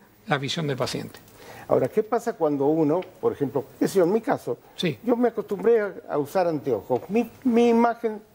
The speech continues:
Speaker 2: está relacionada con el anteojo, me opero las cataratas, no lo necesitaría, pero puedo usar un lente blanco,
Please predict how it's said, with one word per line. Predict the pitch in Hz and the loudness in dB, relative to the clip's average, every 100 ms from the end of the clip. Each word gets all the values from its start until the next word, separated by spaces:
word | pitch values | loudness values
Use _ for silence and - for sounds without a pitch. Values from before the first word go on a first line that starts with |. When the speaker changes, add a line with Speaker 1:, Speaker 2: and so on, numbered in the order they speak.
| _ | _
Speaker 2:
está | 180 208 196 - - _ - | -6 -4 -4 -6 -20 _ -2
relacionada | 170 - 170 143 | -2 0 -2 0
con | 123 | 0
el | 117 | 0
anteojo, | 104 101 92 - - - - - - - | -4 -6 -10 -10 -14 -16 -20 -20 -6 2
me | 147 | 2
opero | 147 180 170 | 4 2 4
las | 156 | 2
cataratas, | - 127 117 110 110 | 0 -4 -2 -2 0
no | 143 190 | 2 2
lo | 190 180 | 2 2
necesitaría, | 165 - - 131 156 156 185 185 - - _ - | 0 -4 -12 -2 -2 0 -2 -2 -10 -20 _ -2
pero | 160 165 - - _ _ _ - | 2 2 -2 -14 _ _ _ 0
puedo | 170 | 2
usar | 160 - 214 - _ _ | 2 0 -4 -4 _ _
un | 143 | -2
lente | 151 139 147 135 | -2 0 0 0
blanco, | 131 202 147 113 104 | 0 0 0 -12 -18